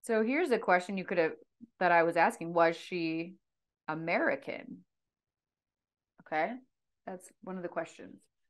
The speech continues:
She blank British. She was British. Okay. Um, Isaac Babel,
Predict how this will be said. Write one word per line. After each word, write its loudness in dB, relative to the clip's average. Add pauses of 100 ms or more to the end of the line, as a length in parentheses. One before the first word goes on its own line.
(760)
She 0 (140)
blank 4 (460)
British. -2 (760)
She -6
was 2 (300)
British. -4 (1400)
Okay. 0 (2000)
Um, 0
Isaac 4 (260)
Babel, 4